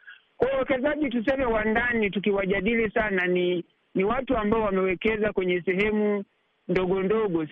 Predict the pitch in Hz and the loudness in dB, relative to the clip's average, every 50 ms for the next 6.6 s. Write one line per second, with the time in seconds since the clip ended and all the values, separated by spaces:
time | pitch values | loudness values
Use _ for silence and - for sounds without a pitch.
0 | - - 285 294 294 294 285 277 254 240 226 208 208 220 214 214 208 208 208 202 | -4 -2 0 0 0 2 0 0 0 0 0 0 0 2 2 2 2 2 2 0
1 | 208 202 - 226 214 196 240 247 240 233 226 208 202 202 180 - - 262 240 190 | 0 0 0 0 0 0 0 0 0 0 0 0 0 -2 -2 -2 -2 -2 0 0
2 | 160 135 131 156 202 226 220 196 220 214 214 214 202 208 220 214 214 208 - 226 | 0 0 0 0 0 0 0 0 0 0 0 0 0 0 0 0 -2 -2 -2 -2
3 | 226 226 226 220 208 220 214 208 208 202 190 185 190 196 208 208 208 - 226 208 | 0 0 0 0 0 0 0 0 0 0 0 -2 -2 -2 -2 -4 -2 -2 -2 0
4 | 208 202 208 226 247 226 240 226 220 202 - - _ _ _ _ - 170 208 226 | 0 0 0 0 0 0 0 -2 -4 -6 -10 -16 _ _ _ _ -4 -2 -2 -2
5 | 214 196 226 202 196 196 185 - 214 214 214 240 240 233 226 208 - 208 196 - | -2 -2 0 0 0 0 -2 0 0 0 0 0 0 0 0 0 -2 -2 -2 0
6 | 220 208 214 208 214 233 240 233 240 233 220 | 0 0 2 0 0 0 0 0 0 -2 -2